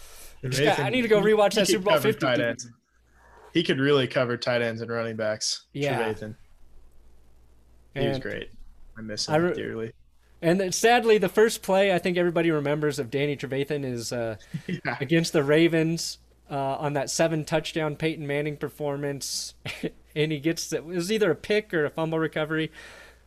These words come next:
Speaker 1: that he drops at the one-yard line, celebrating just a little bit too early
Speaker 2: Yeah.
Speaker 1: before he scored the touchdown.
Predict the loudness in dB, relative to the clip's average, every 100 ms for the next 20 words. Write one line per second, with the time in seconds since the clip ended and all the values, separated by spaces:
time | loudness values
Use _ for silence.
0 | _ -4 -2 -2 -4 -6 -2 2 2 2
1 | -2 -6 -6 -4 -2 -2 0 0 0 2
2 | 2 0 -2 -2 -4 -6 -8 -4 -2 0
3 | 0 0 -2 -2 -4 -4 -4 -2 0 0
4 | 0 -2 -2 -2 2 2 0 -4 -8 -6
5 | -2 0 0 2 2 2 0 2 0 0
6 | 0 0 -2